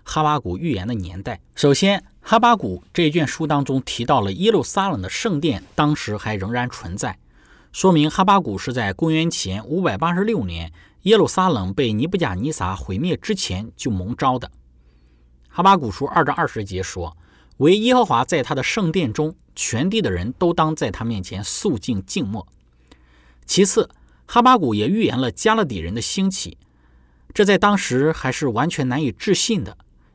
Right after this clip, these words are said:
因为当时亚述帝国在亚述巴尼拔的统治之下甚是强盛。在亚述巴尼拔死后两年，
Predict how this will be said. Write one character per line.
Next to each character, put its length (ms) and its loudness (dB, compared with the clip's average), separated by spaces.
因 100 2
为 80 6
当 180 2
时 200 -2
亚 180 -2
述 160 -2
帝 160 0
国 280 -2
在 160 2
亚 200 -2
述 240 0
巴 200 2
尼 120 2
拔 200 -2
的 100 -2
统 380 -10
治 160 -2
之 100 -2
下 240 -2
甚 240 -2
是 140 -2
强 340 -4
盛。 180 -6
在 160 4
亚 180 6
述 140 0
巴 120 4
尼 120 0
拔 160 2
死 260 -2
后 180 2
两 300 -2
年， 320 -6